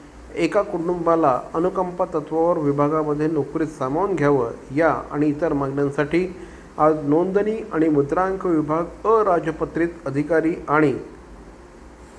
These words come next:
कर्मचारी स-, कर्मचारी संघटनेच्या वतीने काम बंद आंदोलन ठाण्याच्या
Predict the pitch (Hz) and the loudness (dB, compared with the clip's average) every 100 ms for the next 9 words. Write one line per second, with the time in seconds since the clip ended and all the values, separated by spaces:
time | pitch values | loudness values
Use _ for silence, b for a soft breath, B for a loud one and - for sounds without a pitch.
0 | - 139 143 160 165 151 156 147 B B | 0 2 4 4 2 0 -4 -6 B B
1 | B B 151 170 196 185 170 185 156 143 | B B 2 4 2 2 2 0 0 2
2 | 156 156 147 143 143 139 156 160 170 - | 0 2 -2 2 2 2 2 2 0 -2
3 | 139 160 160 156 156 170 - 143 143 151 | -2 0 2 2 2 0 -2 -4 2 2
4 | 165 151 135 147 151 143 | 2 0 0 0 2 2